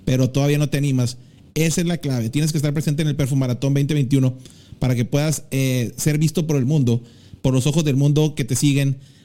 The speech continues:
por los ojos del mundo que siguen este canal, que siguen este programa, para todos los otros reseñadores también que te conozcan. Y esperemos que el cohete chino no caiga antes del Perfumaratón, porque si no, no hay Perfumaratón veinte veintiuno, así que ni modo. Gracias.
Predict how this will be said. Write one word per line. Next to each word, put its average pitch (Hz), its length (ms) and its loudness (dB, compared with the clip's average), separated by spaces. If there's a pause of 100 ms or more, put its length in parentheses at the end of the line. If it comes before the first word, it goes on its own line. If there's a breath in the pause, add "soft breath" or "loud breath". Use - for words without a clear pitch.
por 127 120 2
los 123 100 4
ojos 143 160 2
del 147 120 0
mundo 143 220 0
que 127 120 -2
siguen 147 200 0
este 147 180 -2
canal, 127 280 -4
que 131 100 -4
siguen 139 200 0
este 131 140 0
programa, 123 380 -2
para 120 220 -4
todos 151 180 0
los 139 120 2
otros 147 140 -2
reseñadores 131 420 0
también 131 240 -2
que 139 80 -2
te 127 120 -4
conozcan. 123 460 -2 (580 loud breath)
Y 139 140 6
esperemos 139 400 0
que 160 80 -2
el 147 80 0
cohete 151 220 0
chino 156 240 0
no 151 120 0
caiga 147 220 -2
antes 147 220 -2
del 135 100 0
Perfumaratón, 131 560 -2
porque 135 180 0
si 131 140 0
no, 143 320 -2
no 131 140 0
hay 143 80 0
Perfumaratón 135 560 0
veinte 135 200 0
veintiuno, 127 400 0
así 117 200 0
que 123 320 -4
ni 127 240 4
modo. 123 420 2
Gracias. 127 440 -4